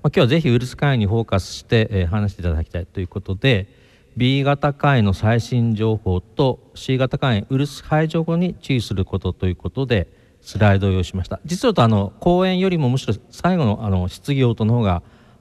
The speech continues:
あー、大切かなと思いますので、まあ、その、お、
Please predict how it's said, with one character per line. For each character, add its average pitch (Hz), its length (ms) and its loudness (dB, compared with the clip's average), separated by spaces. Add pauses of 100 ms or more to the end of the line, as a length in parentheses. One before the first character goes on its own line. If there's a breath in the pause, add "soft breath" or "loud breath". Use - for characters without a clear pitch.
あ 82 580 -2 (120)
ー、 - 20 -12
大 104 240 2 (160)
切 - 240 -8
か 101 100 -2
な 120 200 2
と - 100 -4
思 98 80 4
い 95 40 2
ま 92 80 0
す - 100 -10
の 95 80 0
で、 90 200 -2 (280 soft breath)
ま 127 120 0
あ、 120 40 -2
そ 135 160 -4
の、 131 120 2
お、 87 680 -2